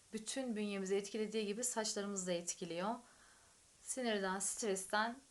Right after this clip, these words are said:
uzak durmaya çalışıyoruz. Hele ki genetikse saçın dökülmesine bile neden olabilir maalesef sinir ve stres. Sinir, stres saç döker,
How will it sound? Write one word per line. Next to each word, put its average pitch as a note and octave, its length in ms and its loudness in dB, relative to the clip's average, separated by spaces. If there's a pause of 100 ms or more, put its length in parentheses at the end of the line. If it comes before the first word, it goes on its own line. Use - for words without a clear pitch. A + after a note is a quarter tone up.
(160)
uzak G3+ 340 2
durmaya E3 240 -6
çalışıyoruz. - 720 -4 (680)
Hele B3+ 300 -2
ki G#3 180 -6
genetikse B3 840 0 (200)
saçın C4 720 0
dökülmesine A#3 680 0
bile A#3 280 4
neden G#3 220 0
olabilir F#3+ 380 -2
maalesef F3 580 0
sinir G3 440 -6
ve F#3+ 100 -2
stres. - 680 -12 (1300)
Sinir, C4+ 420 0
stres A3+ 800 0 (240)
saç - 440 -2
döker, A3+ 460 4